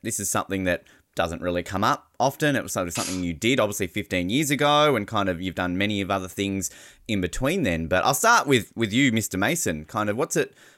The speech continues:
been like with everything that you've done since Survivor to be able to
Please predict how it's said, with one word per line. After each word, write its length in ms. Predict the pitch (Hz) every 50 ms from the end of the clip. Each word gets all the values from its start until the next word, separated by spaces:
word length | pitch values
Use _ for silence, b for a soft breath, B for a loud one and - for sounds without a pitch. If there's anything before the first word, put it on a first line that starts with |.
| b _
been 180 | - 131 131 120
like 200 | 117 127 135 131
with 100 | 127 117
everything 280 | 123 127 127 - 127 113
that 80 | 101
you've 220 | 95 101 135 180 170
done 320 | 143 117 104 101 95 92 87
since 300 | - - 110 98 85 - -
Survivor 540 | - - - 101 90 95 92 92 95 98 104
to 140 | - -
be 120 | 98 101 107
able 300 | 104 104 101 101 101 101
to 220 | 101 101 98 95